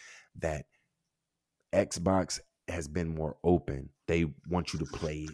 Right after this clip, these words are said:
their games anywhere. It doesn't matter if it's on your phone, if it's on your P C, or if it's on your Xbox. PlayStation, their main big phrase was, "We believe in generations." We're only gonna release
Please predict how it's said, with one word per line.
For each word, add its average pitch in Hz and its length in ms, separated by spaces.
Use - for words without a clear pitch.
their 80 140
games 76 500
anywhere. 71 540
It 71 60
doesn't 76 240
matter 73 200
if 73 100
it's 73 120
on 73 120
your 71 120
phone, 98 520
if - 120
it's 85 120
on 73 120
your 73 100
P 82 220
C, 98 320
or 85 40
if 80 100
it's 76 160
on 76 180
your 71 140
Xbox. - 680
PlayStation, 101 680
their 95 160
main 85 440
big 73 340
phrase 82 420
was, 78 320
"We 82 140
believe 78 340
in 78 120
generations." 73 840
We're 85 200
only 85 280
gonna 80 240
release 82 480